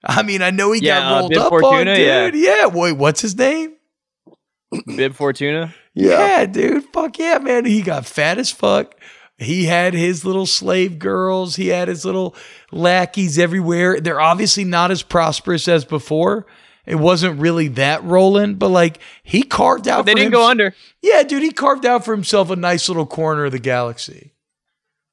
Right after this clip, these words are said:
Speaker 2: And he, uh, and, you know, i-, if you're gonna be one of the heads of the Hutt families, you know, you gotta get big, you gotta bulk up, you gotta look like the Hutts, you know, you gotta encapsulate that. That's why Boba's been bulking up, man. It's his whole plan.
Speaker 1: Dude,
Speaker 3: That's
Speaker 1: no, I mean,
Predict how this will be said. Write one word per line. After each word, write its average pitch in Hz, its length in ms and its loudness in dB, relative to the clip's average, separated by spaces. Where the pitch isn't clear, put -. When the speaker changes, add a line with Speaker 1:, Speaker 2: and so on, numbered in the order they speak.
Speaker 2:
And 156 140 -6
he, 220 160 2
uh, 160 420 2
and, 131 420 -8
you 123 100 -10
know, 120 180 -2
i-, 90 40 -6
if 117 300 -8
you're 131 80 -10
gonna 139 160 -4
be 135 80 -2
one 127 120 -2
of 117 60 -4
the 107 80 0
heads 117 340 -2
of 104 80 -6
the 104 140 -2
Hutt 107 180 -2
families, 104 400 -6
you 95 60 -10
know, 90 60 -8
you 92 120 -6
gotta 104 260 0
get 95 260 -8
big, 98 220 0
you 92 60 -10
gotta 107 140 2
bulk 95 380 -2
up, 95 160 0
you 92 60 -8
gotta 107 140 0
look 104 360 -2
like - 180 -8
the - 80 -16
Hutts, - 300 -12
you 92 60 -6
know, 98 60 -2
you 101 60 -2
gotta 104 160 0
encapsulate 98 720 -6
that. - 200 -12
That's 226 160 0
why 226 120 4
Boba's 226 380 2
been 110 140 2
bulking 95 280 -2
up, 87 80 -6
man. 104 200 -4
It's 175 80 -10
his 196 100 -10
whole 175 160 -2
plan. 185 420 -6
Speaker 1:
Dude, 147 320 -4
Speaker 3:
That's - 140 2
Speaker 1:
no, 151 60 -4
I 151 60 -2
mean, 101 100 0